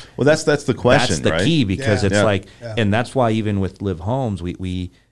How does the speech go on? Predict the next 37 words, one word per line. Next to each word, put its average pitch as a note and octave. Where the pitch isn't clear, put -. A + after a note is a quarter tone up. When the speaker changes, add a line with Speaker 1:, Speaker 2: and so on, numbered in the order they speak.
Speaker 2:
we G2
came G2+
up F#2+
with F#2
plans F2+
that F2
are D#2+
so F#2+
flexible A#2
that F#2
can G2+
adhere F2+
to E2
that D2+
millennial, F#2+
that E2
you E2+
want E2+
the D#2
sauna, G2
the E2
media F#2
room, F2+
and E2
this, G2
but F2+
you F2+
also, G2
you F2+
can F#2
have F2+
that E2+
family G#2
with F#2
the E2+
next G2
gen, F#2+